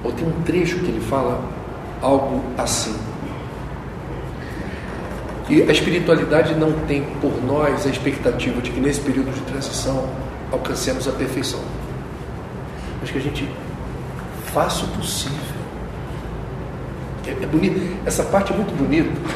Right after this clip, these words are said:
porque nós espíritas, às vezes, não sei vocês, inclusive falo por mim, parece um fardo pesado ser espírita, porque a gente, putz, mas reforma íntima, é, ser o verdadeiro espírita,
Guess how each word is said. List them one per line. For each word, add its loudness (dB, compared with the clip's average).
porque -2
nós 6
espíritas, 0
às 2
vezes, 2
não 0
sei 4
vocês, 2
inclusive -2
falo 6
por 6
mim, 4
parece 6
um 4
fardo 4
pesado 6
ser 0
espírita, -2
porque -4
a -2
gente, -2
putz, -2
mas -2
reforma 2
íntima, -2
é, 6
ser 4
o 8
verdadeiro 6
espírita, 0